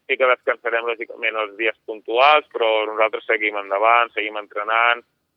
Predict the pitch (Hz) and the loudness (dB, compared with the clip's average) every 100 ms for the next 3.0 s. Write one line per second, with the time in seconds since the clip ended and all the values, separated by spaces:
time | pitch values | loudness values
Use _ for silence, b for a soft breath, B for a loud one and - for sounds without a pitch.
0 | - 117 117 110 110 107 113 101 110 110 | -6 0 2 2 0 0 -2 0 -2 -4
1 | 113 - - 110 110 - 107 107 101 104 | -8 -4 0 2 2 -4 -6 -6 -4 -4
2 | 110 104 107 107 101 101 101 117 120 | -2 -4 -4 -6 -2 0 4 6 4